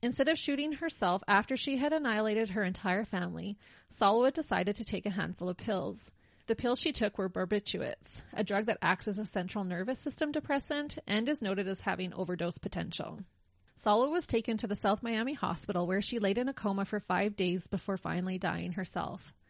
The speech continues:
The dog was recovered from the car with the radio still playing. Although it is rare for a woman to kill her entire family, one of the most common reasons to trigger such an event is a divorce or division of the family,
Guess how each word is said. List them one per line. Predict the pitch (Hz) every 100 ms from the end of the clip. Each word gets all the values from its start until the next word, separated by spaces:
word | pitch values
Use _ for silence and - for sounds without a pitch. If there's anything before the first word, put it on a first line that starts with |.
| _ -
The | 208
dog | 190 185 208
was | 240 311
recovered | - 214 233 226
from | 240 226
the | 269
car | - 180 175
with | 185
the | 180
radio | 185 185 165 185
still | - 180 180
playing. | - 170 139 175 202 _ _ _ _
Although | 214 220 226 254
it | 294
is | 349 349
rare | 254 226 226
for | 226
a | 208
woman | 202 202
to | -
kill | - 196 196
her | 254
entire | 269 262 262 269
family, | 262 269 285 294 _ -
one | 220
of | 226
the | 202
most | 196 202
common | - 185 214 214
reasons | 175 175 185 190 - -
to | 202
trigger | - 302 302
such | - 147 -
an |
event | 160 175 175 -
is | 196 220
a | 302
divorce | 311 262 180 175 -
or | 185
division | 175 175 185
of | 185 165
the |
family, | 175 170 180 127 104